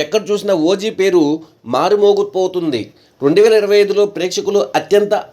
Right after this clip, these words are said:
ఆసక్తిగా ఎదురుచూస్తున్న భారతీయ చిత్రాలలో ఒకటని అందరూ దీనిని అభివర్ణిస్తున్నారు. ఓజీ చిత్రం నుండి ఇప్పటిదాకా విడుదలైన పోస్టర్లు, క్లిప్స్, పాటలు అన్నీ కూడా ప్రేక్షకులను విశేషంగా ఆకట్టుకుని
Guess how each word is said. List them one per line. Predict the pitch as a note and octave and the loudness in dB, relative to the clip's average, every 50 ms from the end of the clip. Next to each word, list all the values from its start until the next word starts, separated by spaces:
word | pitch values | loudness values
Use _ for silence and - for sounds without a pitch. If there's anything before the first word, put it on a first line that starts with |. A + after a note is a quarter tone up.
| - D#3 | 0 0
ఆసక్తిగా | E3+ E3+ G#3+ G3+ - - F#3+ F#3+ G3 | 0 0 -4 -4 -4 -2 0 2 2
ఎదురుచూస్తున్న | F#3+ F3 F#3 F3+ E3+ F3 F3+ F3 - F3 E3+ E3 B2+ A2+ G2+ | 2 0 -2 -2 -2 -2 -4 -2 -2 0 0 0 -2 -2 -2
భారతీయ | B2+ C#3 D#3 F#3 G#3 E3 G#3 G3+ G3+ G3 - - | 0 0 0 0 -2 -4 -4 -2 -2 -4 -4 -8
చిత్రాలలో | E3 - - F#3 F#3 F#3 F#3 F#3 F#3 F3 | -10 -4 -2 0 0 2 2 2 2 0
ఒకటని | E3 D3 D#3 C#3+ F3+ F3 E3+ E3 - - C#3+ | 0 -2 -2 -2 0 0 0 -2 -2 -2 -2
అందరూ | D3 D#3+ E3+ F#3 F#3 F#3+ | -2 0 0 0 0 0
దీనిని | F3 D#3 E3 E3+ E3+ D#3+ D3+ C#3+ C3+ C#3 D#3 D#3 D#3 - _ _ _ _ C3 | -2 -4 -4 -2 0 0 0 2 0 0 -4 -6 -12 -20 _ _ _ _ -4
అభివర్ణిస్తున్నారు. | C3+ D#3 F#3 F3+ F#3+ F#3 F3 F3 D#3+ - - D#3+ D3+ C#3+ C3+ B2+ A#2+ G#2+ G#2 - - _ _ _ _ _ _ _ - | -2 -2 0 0 0 -2 -2 -4 -6 -4 -4 -2 0 0 0 0 -2 -2 -6 -8 -14 _ _ _ _ _ _ _ -6
ఓజీ | B2+ D3+ G3+ G#3 A#3+ A#3 F3 | -2 -2 -2 -2 -4 -4 -4
చిత్రం | G#3 G#3+ - G#3+ G#3+ G#3+ G#3 | -4 -4 -2 -2 -2 0 0
నుండి | G3+ G3 G3+ F#3 E3 D#3+ D#3+ E3 E3+ - _ _ _ _ _ - | -2 -2 -2 0 0 0 0 -2 -4 -10 _ _ _ _ _ -10
ఇప్పటిదాకా | C#3 D#3+ - - G3 F3 E3 E3 E3+ F#3 F3+ G#3+ G3 | -8 -8 -6 -6 -8 -4 -2 0 0 0 0 -2 -4
విడుదలైన | F3+ F3+ F3 F#3 F#3 F#3+ F#3 F3+ F3 F3 - - | -4 -4 -4 -2 -2 -2 -2 -2 -4 -6 -6 -6
పోస్టర్లు, | C#3+ F3+ F#3 - G3+ F#3+ F3+ F3+ F3+ F3+ F#3 F#3+ F#3+ - _ _ _ _ _ _ _ _ _ - | -4 -4 -4 -2 -4 -2 -2 0 0 0 0 -2 -4 -12 _ _ _ _ _ _ _ _ _ -10
క్లిప్స్, | A#2+ C#3+ F3+ - - - - - _ _ _ _ _ _ _ _ | -4 -4 -4 -4 -4 -10 -16 -18 _ _ _ _ _ _ _ _
పాటలు | - C#3+ D#3 F3 F#3+ G#3 G#3 F#3+ | -4 -4 -4 -2 -2 -2 0 0
అన్నీ | E3 F3+ G3 G#3 G3+ F#3 | 0 0 -2 -2 -2 -4
కూడా | G3 F#3 F#3 F3+ - - | -2 -2 -4 -4 -2 -2
ప్రేక్షకులను | D3+ E3+ F3 - G#3+ F3+ G3 G3+ G3 F#3 E3 D#3+ | -2 -2 0 -2 -2 -2 0 0 0 0 0 0
విశేషంగా | D#3 D#3+ F#3+ G3 F#3+ G3 G3+ F#3+ F#3 G3 G3 - - - - D#3+ | -2 0 0 0 0 0 -2 0 0 -2 -2 -4 -6 -6 -4 -4
ఆకట్టుకుని | E3 E3 F#3+ F3+ - F#3+ E3+ F3+ E3+ D3+ C#3+ | -2 -2 -4 -2 -2 -2 0 0 2 2 2